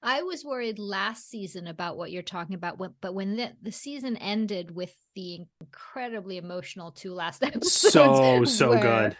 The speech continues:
Speaker 1: everything was just put in completely new light. Um, I, I felt I'm not worried about the last two seasons. I think they know what they're doing. <laughs>
Speaker 2: Mm-hmm.
Speaker 1: But that's a good theory. Let's see,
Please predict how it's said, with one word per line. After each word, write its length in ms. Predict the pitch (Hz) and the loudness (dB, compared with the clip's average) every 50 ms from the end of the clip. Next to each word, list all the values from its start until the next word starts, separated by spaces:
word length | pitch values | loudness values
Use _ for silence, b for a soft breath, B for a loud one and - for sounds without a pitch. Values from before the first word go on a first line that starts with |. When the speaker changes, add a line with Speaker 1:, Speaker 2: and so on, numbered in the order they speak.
| - | -2
Speaker 1:
everything 580 | - 254 254 247 214 262 247 254 247 - 214 196 190 | 2 4 4 4 6 4 4 4 2 -2 -10 -10 -8
was 280 | 190 196 196 165 - | -10 -10 -10 -10 -12
just 480 | - - 190 180 180 - - - _ - | -12 -12 -10 -10 -10 -12 -14 -16 _ -16
put 200 | - - 214 - - _ _ _ _ _ - - | -14 -14 -14 -14 -16 _ _ _ _ _ -20 -16
in 340 | - 196 190 180 175 175 185 b b b b _ _ - | -14 -12 -12 -12 -14 -16 -18 b b b b _ _ -12
completely 400 | - - 220 214 - 214 214 208 | -8 -8 -6 -6 -6 -6 -4 -4
new 160 | 202 190 185 | -4 -6 -6
light. 420 | 185 180 185 180 185 180 185 - - - | -8 -8 -8 -6 -6 -6 -6 -8 -8 -10
Um, 420 | 180 185 180 170 170 170 175 175 - | -10 -10 -8 -10 -10 -12 -14 -14 -10
I, 240 | - 185 190 190 185 _ _ _ - | -8 -8 -8 -8 -10 _ _ _ -14
I 280 | 190 185 180 175 175 170 _ | -12 -10 -10 -10 -12 -12 _
felt 260 | - 180 170 175 - _ _ | -8 -8 -8 -8 -10 _ _
I'm 160 | - 185 180 | -12 -12 -10
not 220 | 180 180 175 - 180 | -8 -8 -10 -8 -10
worried 260 | 170 170 170 170 160 | -10 -10 -10 -10 -12
about 300 | 165 160 175 170 - - | -10 -10 -10 -10 -12 -12
the 80 | 175 170 | -14 -14
last 320 | 170 165 - - - - | -12 -12 -12 -12 -14 -16
two 140 | - 175 160 | -16 -16 -16
seasons. 500 | - - 170 160 160 156 160 156 160 165 | -16 -16 -16 -16 -16 -16 -16 -16 -14 -14
I 80 | 165 160 - | -14 -14 -14
think 180 | - 175 165 - | -16 -18 -16 -16
they 140 | - 175 170 | -16 -16 -16
know 180 | 165 165 160 | -16 -16 -14
what 140 | 165 170 165 _ | -14 -14 -14 _
they're 140 | - 175 165 | -14 -14 -14
doing. 440 | 160 160 170 165 170 165 160 170 190 - | -12 -12 -12 -12 -12 -12 -12 -12 -12 -8
<laughs> 80 | - - | -6 -4
Speaker 2:
Mm-hmm. 540 | 226 240 - 247 233 - - - 135 127 123 | -4 -4 -4 -6 -10 -8 -6 -2 0 2 2
Speaker 1:
But 220 | 123 127 127 127 | 4 4 2 2
that's 220 | 123 - 254 247 - | 0 -2 -4 -4 -8
a 60 | 294 | -8
good 260 | 233 262 240 220 - | -8 -8 -8 -8 -6
theory. 320 | - 226 208 185 170 165 170 | -6 -4 -4 -4 -6 -6 -6
Let's 280 | 185 196 208 202 - | -6 -6 -8 -8 -8
see, 240 | - 226 214 202 196 | -8 -6 -4 -4 -6